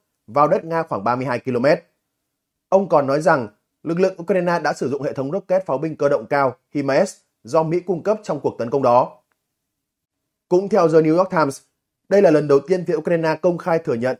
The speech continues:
Kiev đã sử dụng vũ khí Mỹ để tấn công vào Nga kể từ khi Tổng thống Mỹ Joe Biden dỡ bỏ lệnh cấm tấn công như thế.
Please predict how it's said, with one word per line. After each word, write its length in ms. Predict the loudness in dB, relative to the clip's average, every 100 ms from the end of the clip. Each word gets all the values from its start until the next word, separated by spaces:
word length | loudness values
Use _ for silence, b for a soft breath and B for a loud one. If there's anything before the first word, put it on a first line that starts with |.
| _ _ _
Kiev 320 | 0 4 4
đã 100 | 2
sử 120 | -2 -2
dụng 160 | -4
vũ 100 | -4
khí 160 | -4 -4
Mỹ 200 | -2 -4
để 80 | -2
tấn 180 | -4
công 180 | -2 0
vào 140 | 0 0
Nga 340 | 0 -2 -2 _ _ _ 0
kể 120 | 0
từ 60 | 0
khi 200 | -2 -2
Tổng 200 | -2 -4
thống 180 | -4 -2
Mỹ 80 | -2
Joe 220 | 0 2
Biden 340 | 2 2 -2
dỡ 180 | -2 -2
bỏ 160 | 2 2
lệnh 180 | 0 -4
cấm 200 | -4 -2
tấn 120 | 0
công 160 | 0
như 80 | 0
thế. 320 | 0 2 0